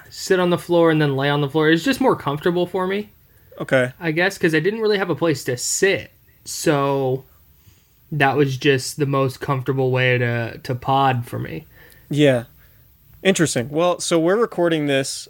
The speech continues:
Speaker 2: Uh, it's currently eight fourteen on Friday night. I have completed a virtual happy hour with some of my friends.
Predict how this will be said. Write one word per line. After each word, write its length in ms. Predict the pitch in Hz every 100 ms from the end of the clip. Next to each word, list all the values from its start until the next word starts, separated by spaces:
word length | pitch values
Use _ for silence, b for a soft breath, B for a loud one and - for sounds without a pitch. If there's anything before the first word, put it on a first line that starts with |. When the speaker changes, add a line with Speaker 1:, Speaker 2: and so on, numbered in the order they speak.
| -
Speaker 2:
Uh, 500 | 139 131 127 123 123 -
it's 400 | - 143 - - -
currently 380 | - 170 139 131
eight 260 | 151 160
fourteen 540 | - 185 175 - 151 143
on 160 | 135
Friday 380 | 123 - 139 131
night. 260 | 123 120 123 b b b b -
I 120 | 135
have 320 | 170 175 151
completed 520 | - 156 - 196 165
a 100 | 147
virtual 420 | 131 143 147 165 143
happy 340 | 139 135 135
hour 260 | 131 131 127
with 120 | 120
some 240 | - 135
of 60 | 127
my 140 | 123
friends. 520 | 120 135 127 127 123